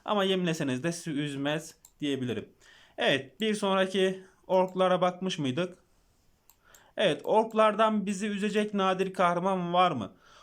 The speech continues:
Orklar içerisinde bizi en çok üzebilecek nadir kahraman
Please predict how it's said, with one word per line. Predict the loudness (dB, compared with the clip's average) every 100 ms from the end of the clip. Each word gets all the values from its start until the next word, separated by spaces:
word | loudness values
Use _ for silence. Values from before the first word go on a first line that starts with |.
| _
Orklar | -2 0 2 0
içerisinde | 2 0 0 0 -2 -2
bizi | -4 -2 0
en | 2 0 -2
çok | -4 -2 0
üzebilecek | 0 0 0 0 0 0
nadir | 0 0 0
kahraman | 2 2 2 0 -2